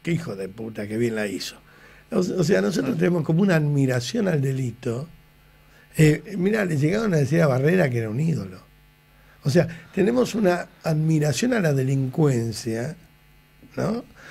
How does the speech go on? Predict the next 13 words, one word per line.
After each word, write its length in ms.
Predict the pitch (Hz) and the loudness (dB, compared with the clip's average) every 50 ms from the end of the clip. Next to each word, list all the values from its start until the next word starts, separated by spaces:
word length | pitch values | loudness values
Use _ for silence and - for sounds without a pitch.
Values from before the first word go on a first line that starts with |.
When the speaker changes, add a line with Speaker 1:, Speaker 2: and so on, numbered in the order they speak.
| - - | -8 0
Speaker 1:
O 100 | - 160 | 2 4
sea, 180 | 139 165 156 - - - - | 6 6 4 4 0 -8 -12
Sergio 360 | - - 202 202 202 175 180 160 151 | -4 0 0 2 2 2 2 2 2
Joclender, 520 | 156 151 151 151 190 202 190 165 156 143 | 2 0 0 0 0 2 2 2 0 0
sí, 600 | 123 - 147 151 139 131 127 120 113 98 85 95 101 | 0 0 0 2 2 2 2 2 2 0 -4 -6 -6
anda 240 | 107 110 123 123 117 | -4 -2 0 0 0
con 220 | 117 117 110 107 | 2 0 -2 -2
putas 400 | 107 127 143 143 131 113 104 - | -2 -2 -2 -2 0 -2 -2 -2
en 120 | 113 110 113 | -2 -2 -2
un 120 | 113 113 117 | -2 0 2
barco, 480 | 117 120 120 113 110 104 - - 113 | 4 4 4 4 2 -2 -4 -6 -6
toma 280 | 113 - 120 120 117 107 | -4 -4 -2 -2 -2 -2
champán. 420 | - 110 104 104 110 127 131 127 | -4 -4 -6 -2 0 0 0 0